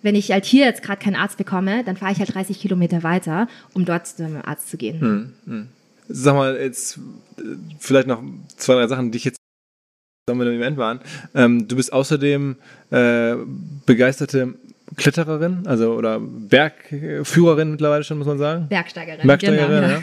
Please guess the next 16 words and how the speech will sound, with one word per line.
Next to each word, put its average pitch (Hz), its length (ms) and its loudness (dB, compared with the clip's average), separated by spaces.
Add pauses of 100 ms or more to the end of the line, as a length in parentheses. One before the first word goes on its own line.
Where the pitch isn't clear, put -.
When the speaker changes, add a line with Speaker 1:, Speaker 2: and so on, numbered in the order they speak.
(120)
Speaker 1:
ja. 202 120 2 (160)
Speaker 2:
Also 139 180 8
hast 139 200 0
von, 143 200 -2 (120)
es 156 180 -6
gibt 147 100 0
ja 147 60 6
diese 127 140 4
Seven 143 280 -2
Summits, 170 380 -2
also 143 120 2
sieben 131 500 -2 (160)
achttausender 160 500 0
Gipfel, 165 300 -2
die 151 60 2
man 143 140 2